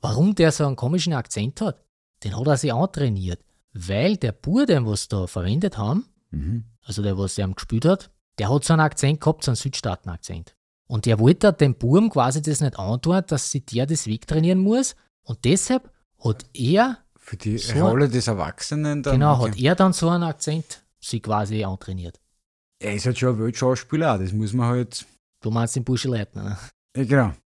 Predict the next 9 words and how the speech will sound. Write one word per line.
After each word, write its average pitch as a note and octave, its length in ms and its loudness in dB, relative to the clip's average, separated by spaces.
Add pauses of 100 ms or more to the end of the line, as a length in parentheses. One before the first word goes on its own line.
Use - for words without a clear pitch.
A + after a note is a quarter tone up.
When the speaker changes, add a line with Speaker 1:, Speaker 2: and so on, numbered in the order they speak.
(340)
Speaker 2:
Ist B2 180 -6
eigentlich C#3 560 -4
verwandt A#2 840 -6 (520)
mit - 360 -6
dir? D3 260 -2 (380)
Speaker 1:
Ich F#2 280 -8
heiße F#2 200 -4
nicht F2+ 160 -2
Leitner. F#2 460 -4